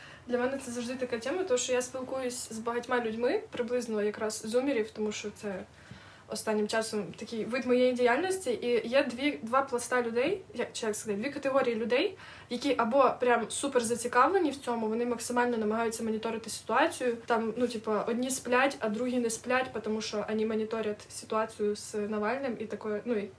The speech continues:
все в цьому дусі. Ну, а іншим тупо наплювати, вони такі, типу, всі політичні нігілісти, там їх це все не цікавить. І мені завжди було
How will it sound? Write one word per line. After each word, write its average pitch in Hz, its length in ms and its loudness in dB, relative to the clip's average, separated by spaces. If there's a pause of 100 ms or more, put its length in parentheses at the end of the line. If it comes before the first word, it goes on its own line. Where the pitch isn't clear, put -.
(120)
все 233 160 0
в 233 40 -4
цьому 233 180 -4
дусі. 302 380 -4
Ну, 311 120 10
а 262 120 8
іншим 320 400 4
тупо 285 240 0
наплювати, 262 500 2
вони 262 160 0
такі, 240 220 -8
типу, 214 220 -8
всі 214 200 -8
політичні 220 500 -6
нігілісти, 233 600 2
там 220 180 2
їх 220 120 -4
це - 100 -8
все 226 160 -2
не 214 100 2
цікавить. 277 600 2
І 233 40 -2
мені 240 180 0
завжди 247 340 -2
було 226 520 0